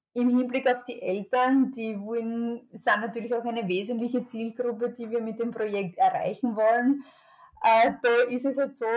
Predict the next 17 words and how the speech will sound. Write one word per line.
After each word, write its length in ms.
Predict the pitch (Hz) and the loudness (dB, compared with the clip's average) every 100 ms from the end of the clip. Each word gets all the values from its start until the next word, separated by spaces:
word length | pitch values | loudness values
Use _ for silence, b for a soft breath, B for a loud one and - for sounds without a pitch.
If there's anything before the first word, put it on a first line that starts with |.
| 240 240 | 0 0
dass 220 | 233 240 | -4 -2
es 140 | 247 | -4
doch 160 | 247 247 | -2 -4
ein 120 | - | -6
bisschen 260 | 240 240 254 | -10 -6 -6
schwierig 500 | - 190 214 247 233 | -4 -2 -2 -4 -6
ist, 240 | 240 - | -8 -4
auch 140 | 220 - | -6 -6
diese 220 | 233 220 | -12 -10
zu 140 | - 226 | -2 2
erreichen. 680 | 208 156 156 196 - 226 | 4 4 2 -2 -4 -2
Das 160 | 233 - | -2 -4
muss 220 | 220 214 | -12 -8
man 120 | 220 | -6
ganz 240 | 214 220 - | -6 -6 -2
ehrlich 380 | 196 202 - | -2 -2 -4
sagen. 720 | - 160 185 214 240 254 175 | 4 6 6 2 0 0 -2